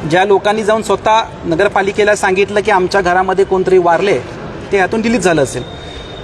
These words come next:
परत प्रश्न येतो की प्रशासनाने बीएलओना सांगितले की प्रत्येक घरात जावा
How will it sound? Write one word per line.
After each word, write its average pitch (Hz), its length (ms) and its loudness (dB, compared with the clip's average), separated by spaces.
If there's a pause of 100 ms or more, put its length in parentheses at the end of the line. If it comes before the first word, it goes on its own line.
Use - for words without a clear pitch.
(260)
परत 262 200 2
प्रश्न 240 340 0
येतो 160 520 0 (580)
की 214 80 -4
प्रशासनाने 220 800 0
बीएलओना 196 460 4
सांगितले 190 500 0
की 220 140 -2
प्रत्येक 196 420 -2
घरात 165 240 2
जावा 147 320 2